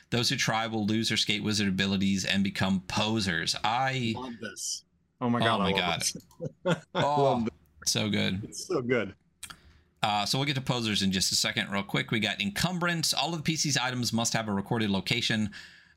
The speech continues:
Speaker 1: uh, worn in a satchel or on the belt or carried in his or her hands. P Cs can grab belt items in combat at any time, but satchel items take one D six rounds to find.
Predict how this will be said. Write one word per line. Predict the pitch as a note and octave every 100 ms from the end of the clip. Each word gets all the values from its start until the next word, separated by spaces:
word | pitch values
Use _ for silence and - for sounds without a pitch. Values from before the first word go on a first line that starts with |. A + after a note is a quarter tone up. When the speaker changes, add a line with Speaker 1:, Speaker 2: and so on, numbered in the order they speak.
| -
Speaker 1:
uh, | A2 F#2+
worn | G#2 C#3 F3+ E3+
in | C3
a | B2+
satchel | - B2+ - A2
or | G2
on | G#2
the | G2
belt | A2 G#2+
or | F#2+
carried | - A2+ A2 G#2+ G#2+
in | F#2+ G2
his | G2+ F#2+
or | G2
her | F2+ E2+
hands. | - A2+ G#2+ G2+
P | A2+
Cs | G#2+ A#2 A2
can | - G#2+ G2 G2 F#2+ - - -
grab | A#2+ A2+ G#2+ F2 F2+
belt | D3 D3
items | D3 D3 C3
in | B2
combat | C3 B2 A#2
at | G#2
any | G2+ F#2+
time, | - B2+ A#2
but | F#2
satchel | - C3+ C3+ C3
items | A#2 A2+ A2+
take | G#2
one | F#2 G2 A2+
D | A#2 A2+
six | - A2 G2+
rounds | G2+ G#2 G#2 -
to | F2
find. | - - C3+ C3+ C3 C3+